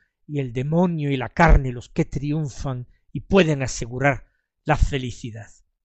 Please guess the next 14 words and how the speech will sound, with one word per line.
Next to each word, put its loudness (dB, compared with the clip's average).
Mis 2
queridos 0
hermanos, -2
no 6
caigamos 4
en 0
semejante -2
engaño, 2
no 2
seamos 2
víctimas 2
de 0
este 0
engaño 4